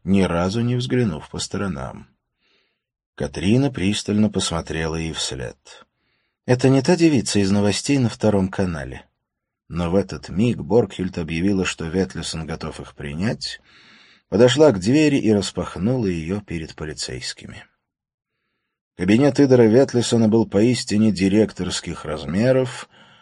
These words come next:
а окно выходило на Осло-фьорд. На стене за письменным столом были развешаны дипломы в рамочках. «Секунду», — попросил Ветлесен и забарабанил по клавиатуре компьютера,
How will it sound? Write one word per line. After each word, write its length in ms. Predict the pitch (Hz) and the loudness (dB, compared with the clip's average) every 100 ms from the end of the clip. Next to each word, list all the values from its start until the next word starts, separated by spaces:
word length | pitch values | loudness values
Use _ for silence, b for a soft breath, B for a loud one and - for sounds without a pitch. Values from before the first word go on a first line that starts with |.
| b - | b -2
а 160 | 87 | 2
окно 360 | 92 90 110 135 | 2 4 4 6
выходило 520 | 120 107 101 120 113 | 6 4 4 4 4
на 180 | 104 98 | 4 4
Осло-фьорд. 1120 | 104 98 - 95 - 80 78 64 - - - _ _ _ _ _ _ - | 2 2 -2 -2 -4 -8 -10 -12 -14 -20 -20 _ _ _ _ _ _ -6
На 100 | 85 | -6
стене 380 | - 92 113 113 | -2 2 4 4
за 140 | 101 | 4
письменным 440 | 107 107 101 101 | 2 0 2 0
столом 420 | 95 - 101 123 113 | 0 0 6 6 6
были 140 | 107 | 4
развешаны 680 | 101 95 82 107 107 92 98 | 4 2 2 2 2 0 0
дипломы 580 | 92 92 98 101 80 76 | -2 -2 0 0 -2 -6
в 60 | |
рамочках. 800 | 80 76 65 - - 62 - - _ _ _ _ _ | -6 -6 -6 -10 -12 -16 -18 -20 _ _ _ _ _
«Секунду», — 720 | - 76 71 76 85 104 123 127 B | -12 -12 -8 -6 0 2 2 -4 B
попросил 480 | - 85 87 - 82 | -14 -6 -4 -4 -2
Ветлесен 520 | 82 107 - 95 90 | 0 -2 -2 -6 -4
и 20 | 85 | -4
забарабанил 600 | 85 85 80 98 98 85 | -4 -4 -2 0 0 -2
по 120 | - | -8
клавиатуре 540 | - 82 85 95 87 | -8 -6 -4 -4 -4
компьютера, 720 | - 78 73 104 104 95 85 | -6 -10 -4 -2 -2 -2 -4